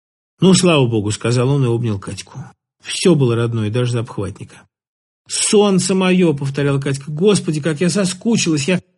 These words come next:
чуть там не сдохла по дороге». Как мы ехали, я тебе когда-нибудь расскажу, это за год не расскажешь, честно.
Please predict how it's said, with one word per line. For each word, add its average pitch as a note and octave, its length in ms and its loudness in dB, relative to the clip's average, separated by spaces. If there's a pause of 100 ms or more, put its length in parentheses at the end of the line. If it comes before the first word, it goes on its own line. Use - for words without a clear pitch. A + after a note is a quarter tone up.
(140)
чуть A3 420 4
там G#3+ 220 4
не A3 100 4
сдохла G#3+ 480 2
по G3 140 -2
дороге». E3 680 2 (880)
Как A3+ 300 2
мы G3 100 0
ехали, D#3+ 500 0
я E3 160 0
тебе F3+ 140 -2
когда-нибудь F3 380 -2
расскажу, D3+ 480 -2
это C3+ 160 -4
за E3+ 180 0
год C#3 140 -4
не B2+ 100 -4
расскажешь, A#2+ 400 -4
честно. - 540 -10